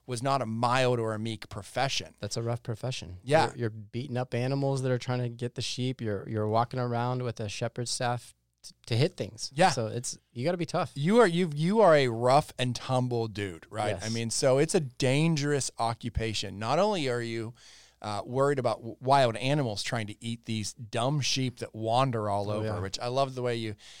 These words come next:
Speaker 1: just opened up and gave us a, a background of, of sheep. How many sheep in Iowa versus pigs, by the way?
Speaker 2: A hundred and sixty thousand sheep, twenty-eight million pigs,
Speaker 1: Uh,
Speaker 2: according to the U S D A.
Speaker 1: Yeah.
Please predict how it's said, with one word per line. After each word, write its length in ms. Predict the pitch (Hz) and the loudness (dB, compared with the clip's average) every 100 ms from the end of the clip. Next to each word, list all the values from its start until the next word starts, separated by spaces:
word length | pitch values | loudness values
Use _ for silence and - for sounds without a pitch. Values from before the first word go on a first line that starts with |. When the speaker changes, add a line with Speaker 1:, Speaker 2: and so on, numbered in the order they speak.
| - - | -20 -12
Speaker 1:
just 180 | 117 - | -12 -2
opened 320 | 127 120 110 | -2 0 0
up 220 | 110 107 110 | 0 0 -2
and 120 | 95 | -4
gave 220 | 104 101 | -2 -4
us 140 | 98 | -4
a, 80 | 92 | -6
a 80 | 95 | -6
background 540 | 95 104 113 117 104 101 | -2 0 0 0 -2 -2
of, 200 | 92 - | -6 -8
of 120 | 107 | -8
sheep. 440 | - - 110 101 - | -4 -2 -2 -4 -10
How 160 | - 156 | -2 2
many 180 | 226 277 | 2 0
sheep 260 | - 226 | -2 -2
in 80 | 220 | -2
Iowa 360 | 180 185 196 190 | 2 4 6 4
versus 300 | 180 - 175 | 2 -2 -2
pigs, 260 | 175 170 | 0 2
by 120 | - 170 | 4 4
the 120 | 175 | 6
way? 240 | 170 175 - | 4 2 -2
Speaker 2:
A 100 | 123 | -4
hundred 280 | 104 165 190 | 0 0 0
and 100 | 185 | -2
sixty 300 | 160 165 - | -4 -6 -8
thousand 480 | 156 147 135 131 123 | -8 -2 -2 -2 -4
sheep, 420 | - - 113 - - | -6 -6 -8 -8 -16
twenty-eight 520 | - 135 135 131 127 | -4 -2 0 -2 -4
million 400 | 117 107 101 98 | -4 -2 -2 -4
pigs, 420 | - 104 87 - 92 | -6 -6 -6 -8 -6
Speaker 1:
Uh, 220 | 92 90 | -4 -2
Speaker 2:
according 280 | - 180 190 | 4 4 4
to 120 | 190 | -2
the 60 | 170 | -4
U 120 | 156 | -2
S 140 | 143 - | -2 -4
D 160 | 123 | -6
A. 180 | 104 107 - | -8 -10 -8
Speaker 1:
Yeah. 200 | 123 | -6